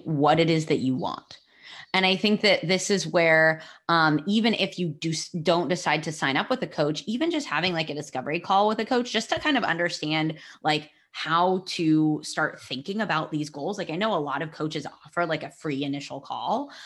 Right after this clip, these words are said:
Um, and, and this is not to say, like, abuse a bunch of coaches and just, like, use up, you know, use their time for free. You know, if you want to hop on a call with someone, if, especially if you're, if you're kind of in between, if you're kind of thinking, like, "Hey, I'd like to do this on my own, but I'm not sure,"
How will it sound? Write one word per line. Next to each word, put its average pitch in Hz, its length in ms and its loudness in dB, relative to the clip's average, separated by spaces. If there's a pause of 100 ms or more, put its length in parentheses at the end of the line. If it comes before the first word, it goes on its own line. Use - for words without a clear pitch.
(160)
Um, 151 640 2
and, 175 400 0
and 170 100 -2
this 175 140 -2
is 175 100 -4
not 151 180 0
to 175 100 -6
say, 160 160 -4
like, 147 200 -4
abuse 151 440 -2
a 151 40 0
bunch 147 220 -2
of 147 100 -6
coaches 165 440 -4
and 160 120 -2
just, 147 140 -6
like, 143 180 -6
use 139 220 -2
up, 139 160 -6
you 147 160 -4
know, 131 80 -6
use 147 240 -6
their 143 100 -8
time 139 200 -8
for 147 120 -12
free. 165 400 -6 (300)
You 175 160 -8
know, 180 140 0
if 175 120 -4
you 202 140 -2
want 175 400 -4
to 202 60 -14
hop 170 320 -6
on 156 140 -2
a 147 40 -8
call 170 320 -4
with 170 140 -4
someone, 156 260 -2
if, 156 80 -4 (100)
especially 208 340 -8
if 339 60 -8
you're, 180 320 -4
if 165 160 -6
you're 165 140 -4
kind 190 220 -4
of 156 80 -4
in 160 160 -4
between, 151 480 -8
if - 340 -20
you're 170 120 -4
kind 196 200 -4
of 190 80 -4
thinking, 190 300 -6
like, 151 160 -6
"Hey, 220 320 0
I'd 165 100 0
like 165 160 -2
to 180 100 -14
do 180 120 -2
this 165 120 -6
on 160 60 -6
my 147 180 -8
own, 214 280 -2
but 190 80 -2
I'm 170 80 -4
not 156 180 -8
sure," 202 420 -2